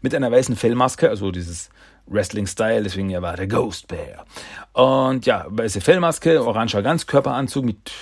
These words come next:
sehr tiefem Ausschnitt <laughs> und, äh, schwarzen Streifen, also so ein Uni-, Uni-Body. Und ja, schwarze Stiefel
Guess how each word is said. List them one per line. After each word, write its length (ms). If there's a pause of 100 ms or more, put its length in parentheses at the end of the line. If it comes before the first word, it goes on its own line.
(100)
sehr 320
tiefem 220
Ausschnitt 380 (420)
<laughs> 400
und, 420
äh, 380
schwarzen 380
Streifen, 300
also 180
so 180
ein 280
Uni-, 420 (1000)
Uni-Body. 680 (1000)
Und 320
ja, 120
schwarze 300
Stiefel 360